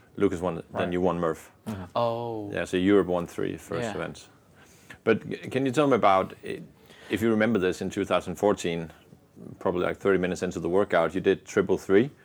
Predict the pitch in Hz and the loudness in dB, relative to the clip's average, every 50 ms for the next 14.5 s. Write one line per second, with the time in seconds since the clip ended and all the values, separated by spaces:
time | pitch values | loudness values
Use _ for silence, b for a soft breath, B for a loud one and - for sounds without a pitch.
0 | b b b b b b b b b b b b _ - 113 113 - 135 110 110 | b b b b b b b b b b b b _ -2 -2 0 0 -2 -2 0
1 | 107 98 92 87 82 - - - 107 104 - - 92 85 - - - - - - | 2 2 2 2 0 -2 -2 0 0 0 0 0 -2 -2 -2 -4 -8 -8 -6 -2
2 | 156 156 156 156 151 147 139 131 - 117 107 101 95 107 - 131 139 135 127 127 | 0 2 2 2 2 2 0 0 -2 -4 -4 -6 -8 -6 0 2 2 4 4 2
3 | 127 123 120 113 110 104 101 98 - 107 98 95 104 104 104 104 104 101 98 95 | 2 2 0 0 -2 -2 -4 -2 0 0 2 4 6 6 6 6 4 2 0 0
4 | - b b b b b b b b b - 107 123 113 127 120 107 113 113 110 | -4 b b b b b b b b b 0 2 2 4 4 2 4 4 6 6
5 | 104 95 92 - 101 104 107 104 90 85 85 82 85 85 85 85 - 127 127 113 | 6 4 2 2 4 4 4 4 2 2 0 0 0 0 0 0 0 -2 -4 -8
6 | - _ 95 90 87 85 82 82 82 80 - - _ _ _ _ - - 90 95 | -6 _ 0 2 4 4 2 2 0 0 -4 -6 _ _ _ _ -4 0 2 4
7 | 104 - - - 110 117 101 90 85 - 107 110 101 - - 110 117 113 - 107 | 4 2 2 4 4 6 6 4 4 2 -2 -2 -2 -2 -2 -2 -2 0 2 0
8 | 101 95 - - 104 113 107 - - - _ _ _ _ _ _ _ _ - _ | 0 0 0 0 0 0 0 -2 -6 -14 _ _ _ _ _ _ _ _ -20 _
9 | _ _ _ _ _ _ _ _ _ _ _ _ _ _ _ _ _ _ _ _ | _ _ _ _ _ _ _ _ _ _ _ _ _ _ _ _ _ _ _ _
10 | 117 120 123 147 - - _ _ _ _ _ _ _ - 95 135 135 131 120 - | 2 2 2 2 0 -6 _ _ _ _ _ _ _ -4 -2 0 0 2 4 6
11 | 120 135 151 - - 120 135 143 139 120 135 131 127 143 165 165 131 117 117 120 | 6 6 6 6 8 8 8 8 8 8 8 8 10 10 10 8 8 8 8 8
12 | - 87 - - - - - 101 98 90 - - - 117 101 110 95 110 120 131 | 8 8 4 0 -6 0 2 2 2 2 0 -2 -4 0 0 2 4 6 6 6
13 | 123 - - 127 110 104 92 - - - - - 113 107 - 110 104 98 98 107 | 4 2 4 4 4 4 4 2 -6 -14 -2 0 0 2 2 2 2 4 4 4
14 | 110 107 104 101 101 98 92 85 85 | 4 4 6 6 6 6 4 4 0